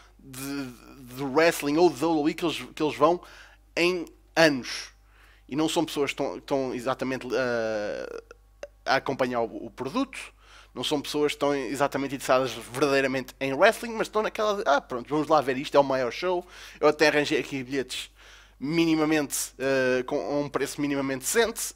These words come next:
Ahm, claro que há de ser lá, tipo, no, nos quintos do inferno, mas já pá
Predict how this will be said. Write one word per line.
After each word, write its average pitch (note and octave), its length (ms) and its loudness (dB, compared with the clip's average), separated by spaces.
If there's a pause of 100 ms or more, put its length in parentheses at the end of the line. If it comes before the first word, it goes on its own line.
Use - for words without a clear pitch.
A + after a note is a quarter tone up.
Ahm, C3+ 720 2
claro B2 200 0
que C3+ 100 2
há B2+ 40 4
de - 80 -4
ser B2+ 60 -10
lá, A#2+ 120 0
tipo, - 260 -10
no, B2 220 -10 (680)
nos B2+ 160 -8
quintos C#3 240 -4
do C#3 120 -2
inferno, C4 360 4
mas D3 140 -4
já C3+ 80 0
pá - 260 0